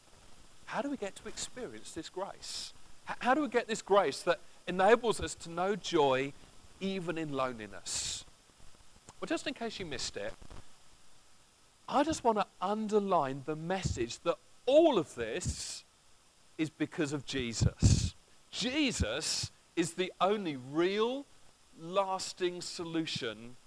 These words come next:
to this whole problem of loneliness. So let me summarize all of this with Jesus. Let, let me bring it all back to him. And I'll start with Hebrews four fifteen, which says,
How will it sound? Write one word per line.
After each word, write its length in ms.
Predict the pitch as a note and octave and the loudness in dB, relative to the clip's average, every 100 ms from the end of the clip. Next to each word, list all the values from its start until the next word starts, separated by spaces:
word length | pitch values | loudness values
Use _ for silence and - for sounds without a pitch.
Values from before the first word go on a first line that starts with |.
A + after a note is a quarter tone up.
| - | -14
to 80 | C#3+ | -8
this 160 | D3 - | -6 -2
whole 160 | C#3 | -2
problem 420 | - - C3+ B2+ | -2 -2 -4 -2
of 160 | B2 A#2 | -4 -2
loneliness. 460 | A#2 A2+ G2+ F#2+ - | -2 -2 -6 -12 0
So 180 | C#3+ | 2
let 260 | D#3+ F#3+ A3+ | 2 2 0
me 60 | A#3 | -4
summarize 560 | - F#3+ D3+ C3+ C3+ - | -4 -4 0 -2 -2 -4
all 140 | D#3 | -4
of 80 | C#3+ | -4
this 500 | C3 B2+ - - - - - - | -2 -2 -4 -6 -8 -12 -20 -16
with 120 | A#2 | -14
Jesus. 520 | - B2 A2 G2 F#2 D#3+ | -6 -4 -2 -6 -6 -4
Let, 180 | - | -2
let 100 | F#3+ | -2
me 80 | A3+ | -2
bring 220 | F#3+ F#3 | 0 0
it 140 | D3 C#3+ - - | 0 -4 -10 -2
all 260 | - G3 G#3 | 8 8 8
back 540 | D#3 C#3 C#3 C3 - - - _ | 4 0 0 -8 -14 -16 -16 _
to 120 | - B2+ | -8 -8
him. 320 | - G#2+ F#2 F#2+ - _ - | -8 -10 -10 -14 -20 _ -8
And 80 | C#3+ | -2
I'll 40 | |
start 220 | - A#3+ | 2 2
with 140 | G3 G#3 | 2 0
Hebrews 320 | G3 E3+ D3+ | 2 0 0
four 260 | - D3+ | 4 4
fifteen, 540 | - D3+ - F3+ D#3 A#2 | 4 -2 -4 -2 -4 -4
which 100 | - | -6
says, 380 | D#3+ D3 C#3+ | -2 0 -2